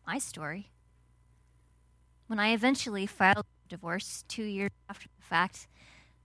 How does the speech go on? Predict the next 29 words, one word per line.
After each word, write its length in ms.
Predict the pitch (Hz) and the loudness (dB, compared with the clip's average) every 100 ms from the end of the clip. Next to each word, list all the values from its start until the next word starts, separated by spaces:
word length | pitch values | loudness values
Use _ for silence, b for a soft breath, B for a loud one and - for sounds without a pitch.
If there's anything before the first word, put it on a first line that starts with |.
| - | 0
my 120 | 214 | 2
mom 300 | 208 214 233 | 8 10 10
and 100 | 220 | 8
I 120 | 196 | 4
were 100 | 196 | 2
talking 480 | 190 - 233 - 202 | 2 8 8 6 -6
about 240 | 180 185 190 | 2 4 4
it, 100 | 185 | 2
and 140 | 196 | -4
she 160 | - 220 | -8 -8
said, 240 | - 190 | -6 -4
"Honey, 240 | 214 214 | -2 -2
your 140 | 208 214 | -2 -2
marriage 420 | 214 214 180 202 | -2 -2 -6 -6
died 220 | 175 175 | -2 -2
a 40 | 170 | -2
long 240 | 175 196 | -6 -6
time 280 | - 208 196 | -6 -6 -6
ago. 340 | 165 156 165 - _ _ _ _ _ b b b b | -6 -6 -8 -12 _ _ _ _ _ b b b b
This 200 | 220 202 | -6 -6
is 140 | 208 - | -6 -10
just 240 | 185 190 | -10 -10
the 80 | - | -10
death 240 | - 175 | -6 -6
certificate." 640 | - - - - - - - _ _ _ _ _ _ _ _ _ _ _ - _ _ _ _ _ _ _ _ _ - | -8 -16 -18 -18 -18 -18 -18 _ _ _ _ _ _ _ _ _ _ _ -20 _ _ _ _ _ _ _ _ _ -18
And 200 | 208 202 | -14 -12
she 160 | - | -12
was 180 | 262 196 | -14 -12
right. 240 | - 185 | -10 -10